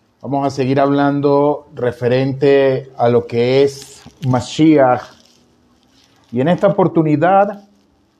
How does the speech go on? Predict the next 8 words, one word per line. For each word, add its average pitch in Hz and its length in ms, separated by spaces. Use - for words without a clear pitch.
hablaremos 185 760
por 151 280
qué 180 140
Mashiach 196 680
aún 170 340
no 160 80
ha 160 60
llegado. 127 560